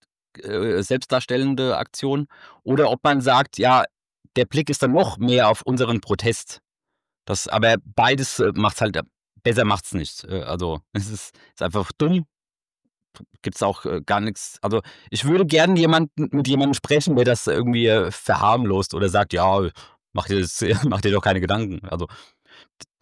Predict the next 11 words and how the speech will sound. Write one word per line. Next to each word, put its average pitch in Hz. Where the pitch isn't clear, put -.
ich -
k-, -
kann 117
mir 127
nicht 131
vorstellen, 127
dass 117
er 107
Argumente 101
hat, 76
ja. 92